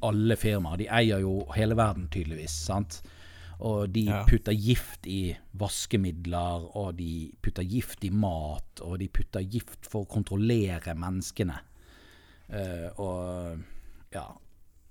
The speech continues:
Speaker 1: De mener jo til og med at, eh, den amerikanske stat, eh, prøver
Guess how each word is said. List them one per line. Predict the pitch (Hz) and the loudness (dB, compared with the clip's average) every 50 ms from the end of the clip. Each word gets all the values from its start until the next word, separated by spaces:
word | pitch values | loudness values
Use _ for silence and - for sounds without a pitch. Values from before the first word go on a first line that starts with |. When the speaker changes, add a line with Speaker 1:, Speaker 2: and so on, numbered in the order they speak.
| - - _ - - - - - _ - - - - - 120 | -20 -20 _ -20 -20 -20 -20 -20 _ -20 -20 -20 -12 -4 0
Speaker 1:
De | 120 123 | 4 6
mener | 117 123 131 139 143 | 6 8 8 8 8
jo | 131 | 6
til | - - 139 127 | 8 8 8 8
og | 117 | 8
med | 110 107 98 | 6 4 2
at, | - - | 2 2
eh, | 110 101 101 98 98 | 2 2 2 2 2
den | 92 117 107 | 2 2 4
amerikanske | 107 113 113 113 104 - 131 127 117 104 92 - - 95 | 4 6 4 4 4 4 4 4 4 4 2 -2 -4 -4
stat, | - - - - 131 92 85 82 85 - - - - - - - | -4 -4 -2 0 0 0 0 -4 -6 -8 -8 -12 -14 -14 -10 -10
eh, | 110 | 0
prøver | - - - 110 104 101 101 | 0 2 4 4 4 4 4